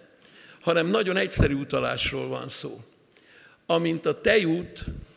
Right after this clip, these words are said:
Nut istennő,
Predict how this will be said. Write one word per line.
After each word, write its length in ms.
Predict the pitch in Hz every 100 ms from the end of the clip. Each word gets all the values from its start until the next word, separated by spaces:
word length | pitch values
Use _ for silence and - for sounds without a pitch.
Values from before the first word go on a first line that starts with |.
| _ _ _ - - _ _ _ _ _ _ _
Nut 320 | 156 190 190
istennő, 920 | 160 - - 160 151 156 160 185 185